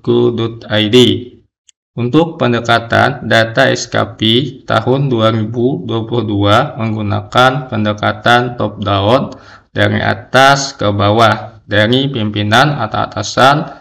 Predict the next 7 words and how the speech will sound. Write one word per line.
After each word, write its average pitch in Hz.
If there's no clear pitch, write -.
turun 123
ke 117
bawahan. 104
Coba 135
kita 120
praktikkan 117
caranya. 110